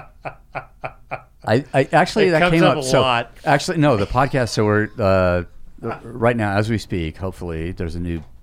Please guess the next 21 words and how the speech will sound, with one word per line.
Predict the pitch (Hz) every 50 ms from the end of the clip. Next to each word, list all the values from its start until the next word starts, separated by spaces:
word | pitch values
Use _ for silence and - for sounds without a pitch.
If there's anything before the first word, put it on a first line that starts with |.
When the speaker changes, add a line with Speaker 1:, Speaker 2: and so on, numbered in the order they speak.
| - -
Speaker 1:
episode. | - 117 110 - - - - 90 82
E | 87 85 80
three | - - 90 87
is | 82 78
going | - 82 78 76 73
up, | 73 76 73 - 80
and | 76
it's | 76 - -
the | - 85 80 80 80 78 - -
R | 92 85
P | 80 - 90 87
I, | 82 80 78 78 78 78 - - - - - - - - - - - - -
you | - - 82
know, | 80 76
post | - - 101 85 - -
R | 90 80
P | - - 87 85
I | 85
twenty | - - 95 90 87
nineteen. | 87 85 87 - - 98 87 85 85 - - _ _ - - - - - - - - - - - - - - - -
Um, | 95 87 85 82 80 76